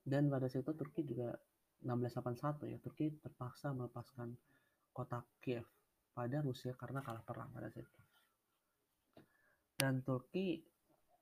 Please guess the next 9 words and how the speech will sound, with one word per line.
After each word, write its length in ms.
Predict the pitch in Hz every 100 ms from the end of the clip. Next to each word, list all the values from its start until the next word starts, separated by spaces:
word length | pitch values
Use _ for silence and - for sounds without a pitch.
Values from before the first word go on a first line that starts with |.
| _ _ _ _ - -
saat 200 | 131 127
itu 240 | 147 165
juga 160 | 127 120
mau 160 | 120 123
merebut 400 | 123 123 123 143 147 -
pada 160 | 127 123
tahun 280 | 120 123 123
enam 160 | 123
belas 200 | 123 123